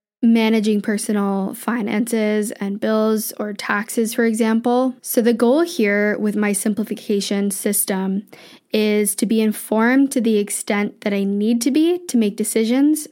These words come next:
and be aware of my incomings and outgoings. But beyond that, I think outsourcing, automating, or even just consulting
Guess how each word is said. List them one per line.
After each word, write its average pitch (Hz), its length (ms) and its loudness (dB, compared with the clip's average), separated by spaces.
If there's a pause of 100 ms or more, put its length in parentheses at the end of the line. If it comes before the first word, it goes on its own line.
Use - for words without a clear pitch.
and 214 180 0
be 214 120 0
aware 202 500 -2
of 196 220 -4
my 196 220 -4
incomings 226 760 2
and 202 140 -4
outgoings. 220 720 -2 (460)
But 208 180 0
beyond 220 500 4
that, 202 320 2
I 208 100 0
think 202 500 -4 (360)
outsourcing, 247 920 2 (720)
automating, 214 880 2 (400)
or 226 120 2
even 214 320 0
just 208 180 -2
consulting 202 880 0